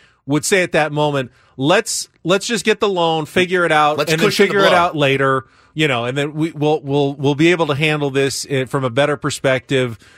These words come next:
Speaker 1: maybe in a few months when we have a little more certainty, unfortunately,
Speaker 2: But
Speaker 1: with, with, you know, the direction of the organization.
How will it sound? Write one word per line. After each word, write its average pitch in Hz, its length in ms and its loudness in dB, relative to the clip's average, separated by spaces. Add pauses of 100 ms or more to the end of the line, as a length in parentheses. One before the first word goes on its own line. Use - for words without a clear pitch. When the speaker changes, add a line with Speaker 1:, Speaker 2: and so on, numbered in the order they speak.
(140)
Speaker 1:
maybe 143 300 0
in 135 80 -2
a 127 60 -2
few 156 180 -2
months 127 380 -2
when 135 100 -4
we 131 80 -2
have 131 220 -2
a 131 40 -8
little 127 160 -2
more 120 160 -2
certainty, 131 600 -2
unfortunately, 127 680 -2
Speaker 2:
But 120 40 -4
Speaker 1:
with, 123 180 -8
with, 131 240 -6
you 143 80 -6
know, 117 220 -6
the 123 140 -6
direction 131 500 -4
of 117 140 -4
the 120 100 0
organization. 139 800 -2